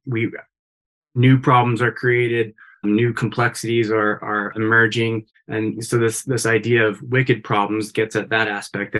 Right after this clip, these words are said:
of it, which is really helpful. So it's kind of like the, the myth of, of the Hydra in Greek mythology.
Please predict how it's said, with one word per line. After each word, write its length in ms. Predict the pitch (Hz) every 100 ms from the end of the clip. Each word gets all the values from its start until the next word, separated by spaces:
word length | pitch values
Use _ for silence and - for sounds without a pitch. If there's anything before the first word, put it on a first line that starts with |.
| 107
of 120 | 101
it, 160 | 110
which 220 | - 110 104
is 120 | 104
really 160 | 104
helpful. 480 | 101 101 - 107 120 _ _ _ _ -
So 60 |
it's 100 | 127
kind 120 | 143 143
of 60 |
like 180 | 123 120
the, 240 | 117 107 110
the 100 | 113
myth 380 | 117 123 120
of, 120 | 120 117
of 240 | 110 104
the 60 | 104
Hydra 440 | - 117 107 104
in 100 | 98
Greek 240 | 95 107 104
mythology. 640 | 101 101 104 95 - -